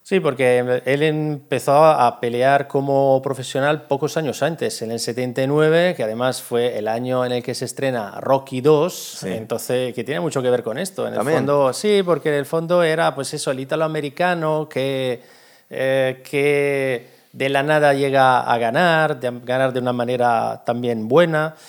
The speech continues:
Speaker 1: Eh, los primeros combates son muy buenos, pelea cuatro veces en el setenta y nueve.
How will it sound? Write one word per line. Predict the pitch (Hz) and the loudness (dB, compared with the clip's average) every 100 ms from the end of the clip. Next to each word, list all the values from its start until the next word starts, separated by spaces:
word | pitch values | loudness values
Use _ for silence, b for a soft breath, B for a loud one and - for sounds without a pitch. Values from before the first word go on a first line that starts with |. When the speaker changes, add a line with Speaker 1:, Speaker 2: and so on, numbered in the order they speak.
| B B - | B B -10
Speaker 1:
Eh, | 139 139 127 123 117 117 - _ _ _ _ _ _ _ | -2 0 2 2 2 -2 -16 _ _ _ _ _ _ _
los | 139 147 | -2 0
primeros | 139 147 156 147 | 0 0 0 0
combates | 151 151 139 131 | 2 2 2 0
son | 135 131 | 2 2
muy | 127 131 | 2 0
buenos, | 131 170 190 233 - - _ _ | 2 2 0 -2 -6 -12 _ _
pelea | - 131 143 131 - | -4 2 2 0 2
cuatro | 147 143 | 2 2
veces | 147 147 147 - | 0 0 -4 -4
en | 139 139 | -4 -4
el | 139 | -4
setenta | 131 135 139 135 135 | -4 -4 -2 0 0
y | |
nueve. | 147 165 185 | 2 2 0